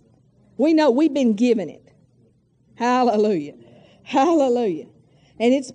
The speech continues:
it's our assignment. Tuscaloosa, and that includes the whole county, is our assignment. Amen. Now, he might increase that later, but it's our assignment. And because you've joined yourself to us and to this church,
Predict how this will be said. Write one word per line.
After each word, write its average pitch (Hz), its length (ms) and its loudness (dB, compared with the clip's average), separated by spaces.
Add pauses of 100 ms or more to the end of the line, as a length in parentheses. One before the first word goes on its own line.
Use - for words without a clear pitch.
it's 277 180 0
our 269 240 0
assignment. 208 720 -6
Tuscaloosa, 320 840 0
and 208 160 0
that 254 140 2
includes 247 340 2
the 208 80 -8
whole 269 200 2
county, 208 400 -4 (320)
is 208 160 -2
our 214 220 -2
assignment. 190 500 -8 (840)
Amen. 220 480 -2 (880)
Now, 226 140 4
he 254 120 6
might 226 240 0
increase 311 420 -2
that 196 220 -6
later, 202 300 -4 (340)
but 226 140 0
it's 285 200 2
our 226 220 0
assignment. 208 540 -4
And 240 120 4
because 262 360 0
you've 254 160 -2
joined 247 320 0
yourself 254 420 0
to 247 240 -2
us 262 260 -4
and 214 120 -4
to 240 100 -2
this 220 160 -6
church, 320 280 -4